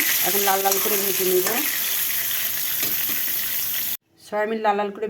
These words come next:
ভেজে নিয়েছি, নামিয়ে নিয়েছি। এই তেলের মধ্যে এখন দিব জিরা, তেজপাতা আর গরম মশলা, একটু দিব পেঁয়াজ কুচি, কাঁচামরিচ কুচি। পেঁয়াজ লাল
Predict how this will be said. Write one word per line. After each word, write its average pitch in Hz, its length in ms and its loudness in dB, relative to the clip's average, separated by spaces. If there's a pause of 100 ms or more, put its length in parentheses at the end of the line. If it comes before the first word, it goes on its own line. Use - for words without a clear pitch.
ভেজে 214 260 -2
নিয়েছি, 208 260 0 (120)
নামিয়ে 202 280 2
নিয়েছি। 202 300 0 (160)
এই 202 120 -2
তেলের 208 240 0
মধ্যে 196 200 0
এখন 202 200 -6
দিব 196 100 -6 (160)
জিরা, 202 220 0 (120)
তেজপাতা 196 480 0 (1000)
আর 170 100 4 (220)
গরম 196 280 4
মশলা, 185 380 4 (720)
একটু - 220 2
দিব 190 140 2 (140)
পেঁয়াজ 208 320 2
কুচি, - 300 0 (580)
কাঁচামরিচ 185 540 2
কুচি। - 280 2 (1500)
পেঁয়াজ 214 360 0
লাল 214 120 4